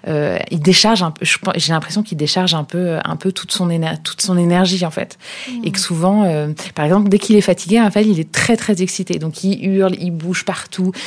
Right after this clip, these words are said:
Speaker 1: il saute comme un cabri partout, et cetera. Et je me dis qu'il faut que j'accompagne ça, quoi. Donc, euh, j'essaye d'accompagner ça, mais c'est vrai que de temps en temps, c'est le moment où j'ai envie de m'enfermer dans ma chambre peinarde et, et de surtout pas avoir à gérer,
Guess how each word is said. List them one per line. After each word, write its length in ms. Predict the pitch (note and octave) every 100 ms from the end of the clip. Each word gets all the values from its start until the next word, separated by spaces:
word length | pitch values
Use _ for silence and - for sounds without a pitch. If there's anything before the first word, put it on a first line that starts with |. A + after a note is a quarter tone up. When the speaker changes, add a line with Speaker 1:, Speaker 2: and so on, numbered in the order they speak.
| -
Speaker 1:
il 80 | -
saute 280 | - G3 F#3
comme 220 | - G3+
un 80 | F#3+
cabri 340 | F#3 F3 E3 F3+
partout, 360 | E3 - G3
et 60 | F3+
cetera. 400 | - D#3+ E3+ G#3+ - - - -
Et 80 | A#2
je 160 | -
me 60 | D#3+
dis 120 | E3
qu'il 120 | -
faut 120 | -
que 60 | E3
j'accompagne 440 | E3 E3 E3 D#3
ça, 200 | D#3 A#3
quoi. 180 | A3 F3 E3 D3+
Donc, 280 | D#3+ D3+
euh, 200 | D#3+ D3+
j'essaye 380 | D3+ D#3+ - F3
d'accompagner 420 | D#3+ D#3 D#3 D#3+
ça, 140 | E3+ A#3+
mais 80 | F#3+
c'est 100 | E3
vrai 100 | F3+
que 60 |
de 40 | -
temps 140 | E3
en 60 | D3+
temps, 200 | F#3 A3 - - - -
c'est 200 | - -
le 80 | D3
moment 260 | D3 E3+ F#3+
où 60 |
j'ai 100 | F3
envie 140 | D3 D3+
de 60 |
m'enfermer 360 | D#3 D#3 D#3 D#3
dans 100 | D3
ma 100 | D3+
chambre 220 | E3 D#3
peinarde 400 | D#3+ D#3+ F#3+ F#3
et, 320 | D#3 D3 D3 -
et 100 | D3+
de 140 | D3
surtout 360 | - - - F#3
pas 220 | E3+ F3
avoir 260 | D#3 D#3+
à 120 | D#3 D3+
gérer, 400 | C#3+ D#3 F3+